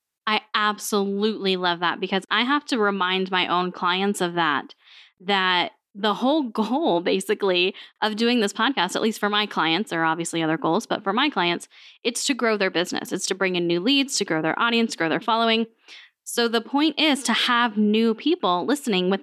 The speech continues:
every single episode. And I think that they forget that a lot of times and they keep talking to the same people, the same people. They don't reintroduce themselves. They don't really share any personal things. And I have a new client who actually, she has a really bad habit of being like,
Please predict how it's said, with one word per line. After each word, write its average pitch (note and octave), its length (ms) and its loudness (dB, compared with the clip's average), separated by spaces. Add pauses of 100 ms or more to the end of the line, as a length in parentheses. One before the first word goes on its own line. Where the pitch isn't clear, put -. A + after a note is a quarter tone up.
(160)
every A#3 340 0
single F#3+ 400 0
episode. - 640 -4 (560)
And G3+ 340 2
I G3+ 80 0
think A3 380 -4
that G3 120 -4
they F#3 120 0
forget G3 380 -2
that C4+ 120 2
a G3+ 60 0
lot F3+ 160 0
of E3+ 80 -4
times F3 260 0
and F#3 120 0
they F3 120 2
keep A#3 300 -4
talking G#3 340 0
to G3 80 -2
the F3+ 100 -6
same E3+ 220 0
people, C4 260 0
the G#3 120 0
same E3+ 180 -4
people. A#3 240 0
They G3+ 140 2
don't G#3 240 -2
reintroduce G#3 640 -2
themselves. A3 480 0
They F#3 100 0
don't F#3+ 220 0
really A3+ 180 2
share G#3+ 180 2
any G3 140 0
personal F3+ 340 -4
things. A3+ 360 0 (760)
And F#3 400 2 (100)
I F#3+ 140 0
have G3 160 0
a F3+ 40 2
new F#3+ 140 2
client F#3+ 320 0
who F#3 60 2
actually, F3+ 320 0
she G3+ 160 0
has G3 240 0
a F#3+ 40 0
really G#3 280 0
bad G3+ 160 0
habit G3 340 0
of F#3 120 0
being F3+ 220 0
like, F3 340 0